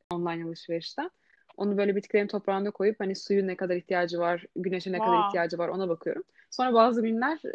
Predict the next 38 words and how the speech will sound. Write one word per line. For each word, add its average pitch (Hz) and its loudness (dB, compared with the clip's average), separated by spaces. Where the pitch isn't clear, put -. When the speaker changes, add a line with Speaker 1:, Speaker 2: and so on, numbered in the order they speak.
Speaker 1:
günlerce 233 4
üst 254 0
üste 247 -2
sulamıyorum. 170 0
Unutuyorum 170 0
falan 165 -4
böyle 156 -4
işte. 190 -10
Ee, 180 -4
Speaker 2:
Hı - -6
hı. 220 -4
Speaker 1:
eşim 180 -6
geliyor, 165 -2
Can 170 -4
geliyor. 156 -4
Diyor, 165 -2
"Bak 160 -8
yine 170 -6
sulamamışsın 175 -2
Speaker 2:
Adını 247 4
Speaker 1:
bunlar." 277 2
Speaker 2:
merak 240 8
Speaker 1:
Ölüyor 180 2
Speaker 2:
ediyorum. 190 0
Speaker 1:
falan. 294 -8
Diyorum 240 4
ki, 190 2
"O 190 0
benim 202 0
Speaker 2:
<laughs> 202 2
Speaker 1:
ruhumun 285 8
Speaker 2:
Değil 214 4
mi? 220 4
Değil 277 0
mi? 311 4
Speaker 1:
temsili." 190 0
Speaker 2:
Bayağı 220 6
öyle. 208 -8